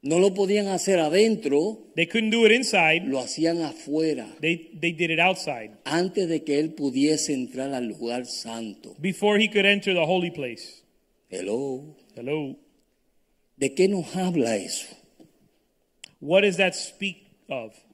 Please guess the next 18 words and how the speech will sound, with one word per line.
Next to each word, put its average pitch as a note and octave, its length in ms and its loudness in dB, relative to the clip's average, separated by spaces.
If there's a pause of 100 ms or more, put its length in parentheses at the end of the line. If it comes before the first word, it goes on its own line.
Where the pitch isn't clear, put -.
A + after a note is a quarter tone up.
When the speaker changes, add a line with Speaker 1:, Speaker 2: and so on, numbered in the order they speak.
(320)
Speaker 1:
¿Mm? F3 220 0 (1400)
Eso F3+ 320 0
nos A#3 280 -4
habla, A#2 360 -8
número B2 380 0
uno, D3+ 540 2 (300)
Speaker 2:
That F3 240 4
speaks G#3 440 -6
of C#3 260 -8 (400)
Speaker 1:
de A2+ 100 -10
humillación. G#2 760 -6 (840)
Speaker 2:
humility. D3+ 540 -6 (640)
Or C#3+ 120 -6
humili-, D#3+ 520 -8 (240)
humility G3 500 -8
or G3 60 -6
humiliation? D3 640 -12 (460)
Speaker 1:
Humillación. A2 720 -4